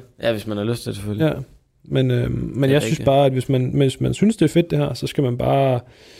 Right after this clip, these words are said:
Speaker 2: ikke fordi man bare skal købe og købe og købe, man skal, man skal købe de sko, som man synes er fede, og så skal man gå i dem.
Speaker 1: Ja,
Speaker 2: Øhm,
Speaker 1: det
Speaker 2: det er
Speaker 1: er
Speaker 2: jo
Speaker 1: præcis.
Speaker 2: meget, jeg er jo meget til det der med at gå i det.
Speaker 1: Ja.
Speaker 2: Gå i alle de sko, du har, øh,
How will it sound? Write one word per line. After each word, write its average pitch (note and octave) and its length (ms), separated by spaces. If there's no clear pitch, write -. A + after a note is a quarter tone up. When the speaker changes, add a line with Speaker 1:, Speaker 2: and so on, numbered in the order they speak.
Speaker 2:
ikke - 140
fordi C3 120
man A#2+ 100
bare B2 140
skal - 120
købe C#3 300
og C3 40
købe C#3+ 240
og - 40
købe, F#3 280
man C#3+ 160
skal, C3+ 540
man C#3+ 160
skal C#3 140
købe F#3+ 300
de - 40
sko, F#3+ 280
som D#3 140
man C#3+ 80
synes E3+ 220
er C#3+ 60
fede, F3+ 340
og D#3 80
så - 100
skal - 140
man C#3+ 80
gå F3 200
i C#3 60
dem. - 160
Speaker 1:
Ja, A#2+ 160
Speaker 2:
Øhm, D3 260
Speaker 1:
det C3 60
Speaker 2:
det E3 80
er F3+ 40
Speaker 1:
er E3+ 40
Speaker 2:
jo D3 60
Speaker 1:
præcis. C3 100
Speaker 2:
meget, C3 300
jeg D3 80
er D#3 60
jo D#3 60
meget C3 240
til C3+ 140
det B2+ 100
der A#2+ 100
med A#2 120
at - 180
gå C3+ 180
i A2 40
det. - 100
Speaker 1:
Ja. - 60
Speaker 2:
Gå F3 260
i C#3+ 140
alle D#3+ 240
de D3+ 80
sko, E3 180
du C#3 80
har, D#3 300
øh, B2+ 580